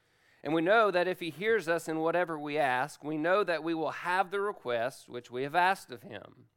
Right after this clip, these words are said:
If anyone sees his brother committing a sin not leading to death, he shall ask God, and God will give him life to those who commit sin not leading to death. There's a sin leading to death,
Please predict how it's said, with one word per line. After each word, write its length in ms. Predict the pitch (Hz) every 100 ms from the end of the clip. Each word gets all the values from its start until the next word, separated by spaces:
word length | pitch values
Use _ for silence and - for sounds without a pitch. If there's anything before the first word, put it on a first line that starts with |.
| _ _ _ _ _ _ _ _ _ _ _ _
If 120 | 117
anyone 280 | 156 190 190
sees 360 | 170 190 202 160
his 180 | 165 120
brother 500 | 151 175 131 131 135 _ _ _ _
committing 420 | - 143 175 208 202
a 60 |
sin 460 | 185 139 147 143 139
not 300 | 156 180 -
leading 420 | 151 165 165 165 151
to 120 | 151
death, 480 | 120 113 107 127 - _ _ _ _ _ _ _
he 140 | 160
shall 220 | 156 147 156
ask 320 | 202 226 -
God, 320 | 135 123 151
and 120 | 147
God 260 | 139 165 196
will 120 | 180
give 300 | 131 147 147
him 260 | 147 165 165
life 540 | 185 160 147 156 -
to 100 | -
those 360 | 147 143 151 147
who 80 | 156
commit 360 | 139 127 135
sin 320 | - 120 123
not 220 | 120 117 -
leading 360 | 104 107 117
to 120 | -
death. 400 | 127 143 165 117 - _ _ _ _ _ _ _ _ _ _
There's 240 | - 180 175
a 60 |
sin 500 | 165 196 220 196 175 151
leading 580 | 147 180 185 165 117 104
to 140 | -
death, 340 | 110 113 98